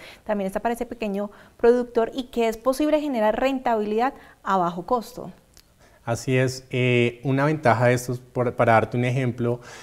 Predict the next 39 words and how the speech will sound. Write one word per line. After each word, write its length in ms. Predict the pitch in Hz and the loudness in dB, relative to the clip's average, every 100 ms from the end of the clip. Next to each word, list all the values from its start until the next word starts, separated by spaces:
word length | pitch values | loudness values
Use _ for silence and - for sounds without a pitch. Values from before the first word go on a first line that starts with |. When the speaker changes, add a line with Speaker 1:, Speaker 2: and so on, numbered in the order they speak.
| - - | -10 0
Speaker 2:
para 200 | 120 117 | 2 2
un, 400 | 113 113 110 - | 2 -2 -4 -4
por 140 | 123 | -4
ejemplo, 240 | 127 123 120 | -2 -4 -4
un 80 | |
productor 500 | 123 127 123 110 101 | -2 -2 -2 -4 -6
que 160 | - 113 | -6 -6
tenga 360 | - 120 113 113 | -4 -4 -2 -4
cinco 480 | 131 120 123 117 | -4 -4 -2 -2
reses, 420 | 117 110 - - 113 | 0 -2 -4 -14 -10
le 100 | 113 | -6
puede 220 | 120 110 | -2 0
Speaker 1:
Ujú. 60 | |
Speaker 2:
servir 400 | 123 120 110 107 127 | 0 -2 -2 -4 -6
el 160 | 120 | -4
biodigestor 480 | 117 117 113 - 104 | -2 -2 -2 -4 -4
más 220 | 104 104 | -2 -4
pequeño 400 | 117 107 117 117 | -6 -4 -4 -4
que 100 | 120 | -6
puede 240 | 110 113 104 | -6 -4 -2
oscilar 480 | 107 131 117 104 | -2 -2 0 0
en 80 | 104 | -2
un 140 | 110 110 | -4 -2
valor 280 | 113 113 | -2 -2
de 60 | 107 | -4
ochocientos 480 | 113 117 120 113 110 | -8 -6 -6 -6 -6
mil 160 | 101 | -6
pesos. 440 | 92 110 98 - - - - - - - - | -4 -6 -6 -12 -20 -20 -20 -20 -20 -20 -2
Esos 320 | 135 131 147 | 0 0 0
ochocientos 500 | 156 160 151 147 139 | 0 0 0 0 0
mil 200 | 120 104 | 0 -2
pesos 320 | 131 120 127 | -2 -2 -2
es 80 | 131 | -2
lo 160 | 131 131 | -2 -2
que 80 | |
se 160 | 127 131 | -2 0
gastaría 500 | 131 127 123 107 101 | 0 0 -2 0 0
la 160 | 107 - | -2 -2
persona 540 | 120 - 113 110 | -6 -4 -4 -4